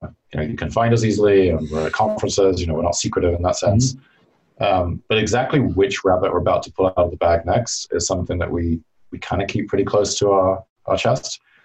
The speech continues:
Speaker 1: Um, not, not to the extent like Apple does, where they actually build si-, literal silos within the companies. But, uh, um, we do have a few things we can talk about, which is that, um, we're obviously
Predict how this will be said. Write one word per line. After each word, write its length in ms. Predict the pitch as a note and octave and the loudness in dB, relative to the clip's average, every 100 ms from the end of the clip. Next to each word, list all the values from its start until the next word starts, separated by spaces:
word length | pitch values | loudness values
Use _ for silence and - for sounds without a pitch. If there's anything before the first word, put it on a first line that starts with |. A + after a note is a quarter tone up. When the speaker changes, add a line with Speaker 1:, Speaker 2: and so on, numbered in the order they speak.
| _ _ _ - | _ _ _ -4
Speaker 1:
Um, 440 | F#2 F2+ F2 E2+ - _ - - _ | 0 0 0 -4 -8 _ -20 -20 _
not, 180 | A#2+ C3 | 0 2
not 220 | C#3 C#3 | 2 0
to 60 | C3+ | 0
the 60 | A2+ | 0
extent 320 | F#2 G#2 - | 2 0 2
like 160 | F#2 | 0
Apple 220 | F#2 F2 F2 | 0 0 0
does, 200 | E2+ D#2+ | 0 2
where 100 | E2 | 2
they 60 | |
actually 200 | E2 - | 0 -2
build 260 | - E2 D#2 | -4 -2 -2
si-, 180 | - - F#2+ | -2 -2 -2
literal 420 | F2+ G2 G2 F2 | -2 0 0 0
silos 540 | - F2+ F2+ E2 D2+ | 2 2 2 0 -2
within 140 | F2 D#2+ | -6 -4
the 80 | D#2+ | -2
companies. 540 | G2 F2 D#2 D2+ - - | -2 0 -2 -4 -6 -2
But, 260 | F2 - | 0 0
uh, 240 | F#2 F2 F2 - - _ _ _ _ - | 2 4 2 -2 -20 _ _ _ _ -2
um, 340 | F#2 F2 F2 | 0 0 -2
we 340 | G#2+ A2+ A2+ A2+ _ _ - | 0 2 2 0 _ _ -2
do 160 | C#3 D#3 | 2 4
have 200 | C#3+ A2 | 2 0
a 40 | |
few 200 | - G2+ | -2 0
things 260 | F#2 F#2 E2+ | 0 0 -2
we 80 | E2 | -4
can 120 | E2 | -4
talk 180 | G2 F#2 | -2 0
about, 240 | F2+ E2+ | 0 0
which 160 | E2 - | 0 0
is 200 | E2+ - | -2 -2
that, 460 | F2 E2+ - - - _ _ _ _ | -2 0 -2 -6 -8 _ _ _ _
um, 240 | - F2 D#2+ | -2 0 2
we're 160 | G2+ | 0
obviously 840 | - A#2 B2 - G2 G2 F#2+ F#2+ | 2 0 0 0 2 4 4 2